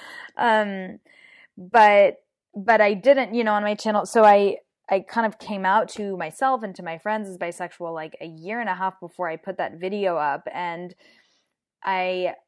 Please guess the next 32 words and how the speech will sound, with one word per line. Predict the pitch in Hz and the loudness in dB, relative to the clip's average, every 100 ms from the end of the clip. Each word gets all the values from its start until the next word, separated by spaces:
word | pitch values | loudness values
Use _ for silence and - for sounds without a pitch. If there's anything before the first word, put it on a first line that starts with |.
| - | -6
at | 214 208 | -6 0
first | 277 302 294 - | 4 4 2 -8
being, | 233 214 196 190 185 | -6 -6 -6 -10 -12
realizing | 202 233 233 208 208 | -6 -2 0 -2 -2
I | 196 | -6
was | 185 | -6
bisexual | 175 175 220 220 208 190 | -8 -6 -8 -8 -4 -2
was | 180 175 | -4 -10
just | 170 - - | -16 -20 -16
this | 180 170 | -14 -10
very | 175 165 | -10 -10
personal | 175 - 202 - 165 | -14 -10 -10 -8 -12
thing. | - 233 233 190 | -8 -6 -6 -6
And | 180 | -8
then | 180 | -8
it | 175 | -10
became | 180 - - 202 202 190 185 208 | -12 -18 -14 -10 -8 -10 -10 -12
imbued | 185 170 185 185 | -12 -10 -8 -6
with | 180 | -4
all | 175 | -4
these | 180 175 - | -4 -10 -14
political | - 185 190 226 226 202 180 | -8 -6 0 0 0 -2 -4
realizations | 185 175 170 175 220 220 196 180 | -4 -4 -6 -2 -2 -2 -8 -8
of, | 165 | -12
like, | 160 160 | -12 -12
"Oh | 175 | -10
my | 170 | -10
God, | 170 220 214 | -2 2 4
it's | 202 185 | 2 -6
'cause | - 170 | -14 -14
we | 170 | -14
think | - 185 180 | -12 -12 -14